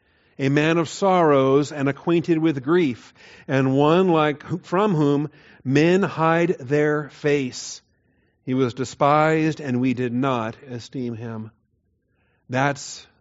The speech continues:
the personal appearance of our Savior as he's given here in the Scriptures. He was not physically attractive.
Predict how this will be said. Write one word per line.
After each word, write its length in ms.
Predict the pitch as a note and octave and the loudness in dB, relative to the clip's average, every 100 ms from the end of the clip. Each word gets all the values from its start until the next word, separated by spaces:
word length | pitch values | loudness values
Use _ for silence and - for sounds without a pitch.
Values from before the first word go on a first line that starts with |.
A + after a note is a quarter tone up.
| _ | _
the 120 | C3+ A#2+ | -14 -12
personal 480 | - D#3 C#3 D3 | -4 -4 -2 -4
appearance 480 | C#3+ - D3 B2 A#2 | -4 -4 -4 -4 -6
of 100 | A#2+ | -6
our 160 | B2 B2+ | -4 -4
Savior 560 | - D#3+ C3 A2+ A#2+ - - _ | -4 -4 -4 -4 -6 -10 -20 _
as 220 | C#3 C3+ | -2 -2
he's 180 | C3+ A#2 | -2 -2
given 300 | D#3+ D#3 C3+ | 0 0 -2
here 240 | A#2 B2 | -4 -4
in 400 | D3 B2+ B2+ C3 C3 _ _ _ | -2 -2 -2 -2 -6 _ _ _
the 100 | C#3 | -4
Scriptures. 520 | - D#3+ C#3 B2 A2 | 2 2 2 -2 -6
He 120 | D3 | -2
was 320 | C3 C#3 C3+ C3 | 0 0 -2 0
not 400 | E3+ D#3 D3 B2+ | 0 2 0 -2
physically 500 | D3 C3+ C#3+ C#3+ D3 | -2 0 -2 -2 -2
attractive. 800 | C#3 D3+ C3+ - C3 A#2+ A2+ | -2 -2 -2 -4 -6 -6 -10